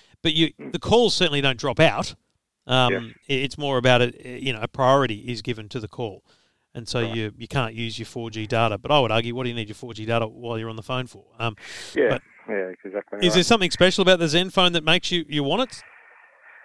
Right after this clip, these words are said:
Speaker 2: Uh, I've already got a, I'm on, talking to you on a Zenfone five Z at the moment. It's about three years old. I bought it, and it's always been a rock solid, great phone. And, uh,
Speaker 1: Yeah.
Speaker 2: the new one looks good with the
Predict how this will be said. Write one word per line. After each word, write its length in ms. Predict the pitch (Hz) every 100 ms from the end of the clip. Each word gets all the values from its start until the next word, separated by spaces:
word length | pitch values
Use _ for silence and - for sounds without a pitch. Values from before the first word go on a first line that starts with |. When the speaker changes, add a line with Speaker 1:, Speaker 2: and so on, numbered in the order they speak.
| - _ -
Speaker 2:
Uh, 240 | 147 147 143
I've 100 | 135
already 200 | 151 113
got 120 | 110
a, 100 | 107 110 110
I'm 140 | 113
on, 260 | 117 110 98 _ - -
talking 220 | 117 110 104
to 60 |
you 80 | 113
on 80 | 110
a 80 | 101
Zenfone 460 | 101 104 92 101 92
five 260 | 110 117 113
Z 60 | 107 104
at 80 | 101
the 80 |
moment. 300 | 101 113 113
It's 120 | 104 -
about 160 | 104 -
three 160 | 104 98
years 160 | 92
old. 200 | 98 104
I 120 | 104 90 92
bought 200 | 98 104
it, 80 | 110
and 260 | 104 101 101
it's 140 | -
always 200 | 113 104
been 180 | - 101
a 40 | 98
rock 160 | 101 -
solid, 280 | 104 104 98 _ -
great 220 | 104 101
phone. 300 | 110 110 113
And, 200 | 107 101
uh, 40 | 104
Speaker 1:
Yeah. 140 | 104 113 _ - - _ -
Speaker 2:
the 80 |
new 160 | 107 117
one 120 | 110
looks 160 | 104 -
good 220 | - 117 101
with 160 | 98
the 160 | 92 101